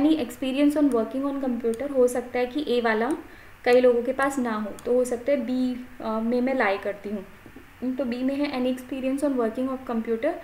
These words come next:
क्या आपको computer पे work करने का कोई experience है, Details लिखें। अगर मैं fill करती हूँ येस, तो detail क्या हो सकती है,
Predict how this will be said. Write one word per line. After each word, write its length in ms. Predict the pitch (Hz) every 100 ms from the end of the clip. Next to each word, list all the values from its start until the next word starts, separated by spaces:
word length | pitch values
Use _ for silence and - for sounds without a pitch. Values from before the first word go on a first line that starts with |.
| - - -
क्या 120 | 269 247
आपको 300 | 233 254 262
computer 380 | 262 240 226
पे 100 | 220
work 240 | 226 220 220
करने 200 | 233 226
का 60 | 226
कोई 140 | 226
experience 640 | 220 - 233 220 233 233 277
है, 100 | 277
Details 520 | 214 208 208 208 240
लिखें। 340 | 226 233 262 - - -
अगर 240 | 240 262
मैं 100 | 285
fill 240 | 302 285 254
करती 300 | 254 226 294
हूँ 200 | 330 277
येस, 360 | 208 - - - - - - - - - - - 277
तो 60 | 285
detail 400 | 269 262 269 277
क्या 140 | 285
हो 160 | 240 214
सकती 320 | 208 - 202
है, 140 | 208